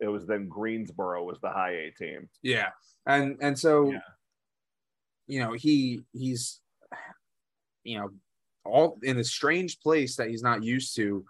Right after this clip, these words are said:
Speaker 2: where it's hot all the time. He's playing against, you know, kids who are as hungry as he is,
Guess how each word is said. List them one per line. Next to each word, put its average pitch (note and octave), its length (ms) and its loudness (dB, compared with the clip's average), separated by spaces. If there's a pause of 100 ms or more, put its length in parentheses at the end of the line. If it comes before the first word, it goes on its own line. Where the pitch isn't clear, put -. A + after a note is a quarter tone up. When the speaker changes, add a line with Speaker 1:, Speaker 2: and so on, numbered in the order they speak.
(200)
Speaker 2:
where A2 140 4
it's G#2 120 -4
hot C3+ 340 4
all B2+ 140 4
the A#2 100 0
time. G#2+ 440 0
He's G#2 140 -8
playing A#2 320 0
against, A2+ 540 -2 (320)
you A2 140 -2
know, G#2 360 0 (840)
kids C3 420 4
who A2+ 180 2
are G#2 340 4
as G#2+ 180 -2
hungry C3 500 2
as G#2+ 100 0
he B2 240 0
is, G2+ 460 0